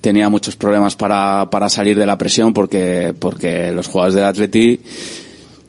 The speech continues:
es que no solo te exigen, eh, cuando, cuando tienen balón en ataque, sino que cuando tienen que presionar alto y tienen que esforzarse y hacer esfuerzos defensivos, es que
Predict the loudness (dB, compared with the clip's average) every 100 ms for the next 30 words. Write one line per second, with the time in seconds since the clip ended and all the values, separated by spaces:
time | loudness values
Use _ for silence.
0 | -16 -4 0 0 2 0 0 0 0 2
1 | 2 2 2 2 2 2 0 2 2 2
2 | 0 -2 0 0 2 2 2 4 2 0
3 | -2 -2 0 2 2 0 -2 -2 -4 -2
4 | 0 2 0 -2 0 0 2 0 0 0
5 | 2 2 4 4 4 2 2 2 4 0
6 | 0 -2 0 0 0 2 2 2 0 0
7 | -2 0 -2 0 0 0 -2 0 2 2
8 | 2 -4 0 0 2 2 0